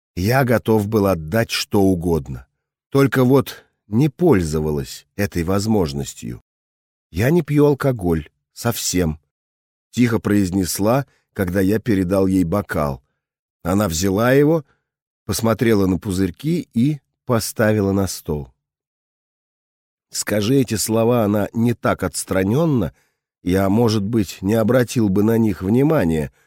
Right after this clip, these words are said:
но ее поведение дало понимание, что за ним кроется. «Думаешь, от одного бокала завтра упадешь с бревна?» Она качает отрицательно головой.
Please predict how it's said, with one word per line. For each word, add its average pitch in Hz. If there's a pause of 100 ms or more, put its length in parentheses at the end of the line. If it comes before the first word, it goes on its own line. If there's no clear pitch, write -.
(240)
но 98
ее 98
поведение 95 (280)
дало 107
понимание, 120
что -
за 113
ним 110
кроется. 110 (1600)
«Думаешь, 120
от 107
одного 107
бокала 123
завтра 117
упадешь 113
с 98
бревна?» 117 (1080)
Она 95
качает 110
отрицательно 101
головой. 95